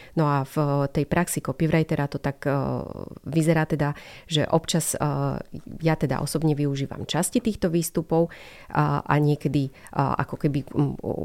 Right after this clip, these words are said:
kompletné výstupy, ktoré, e, poskytne, takže, e, je to naozaj rôznorodé. No a zaujímavé je tiež,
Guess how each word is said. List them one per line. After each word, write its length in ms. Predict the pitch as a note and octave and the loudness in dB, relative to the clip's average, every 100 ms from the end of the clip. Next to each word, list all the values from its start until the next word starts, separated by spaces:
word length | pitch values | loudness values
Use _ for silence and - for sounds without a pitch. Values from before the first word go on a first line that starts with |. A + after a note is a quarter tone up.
| - - | -8 6
kompletné 480 | F#3 F3+ D#3+ D3 | 6 8 4 4
výstupy, 400 | C3+ D3+ - D3+ | 2 2 0 -2
ktoré, 320 | C3+ - D#3 C3+ | -2 0 2 0
e, 240 | - C3 | -2 -4
poskytne, 640 | - D#3 - - - E3+ | -2 -2 0 -4 0 0
takže, 400 | E3+ C3+ C#3+ C#3+ | 2 -2 0 0
e, 40 | C#3+ - - - _ _ _ _ _ - F#3 D3 C#3+ C#3+ | -2 -6 -20 -20 _ _ _ _ _ -4 0 2 2 0
je 180 | - F3 | 4 4
to 80 | F3 | 6
naozaj 320 | E3 D#3 D#3 | 4 4 2
rôznorodé. 640 | C#3+ C#3 E3+ F3+ G3+ A3 G#3+ | 0 0 4 4 4 4 4
No 140 | F3+ | 2
a 240 | - C#3+ D3 | 4 2 4
zaujímavé 480 | E3 F3 E3 D#3 D3+ | 6 6 6 4 0
je 160 | - | 2
tiež, 80 | E3+ | 0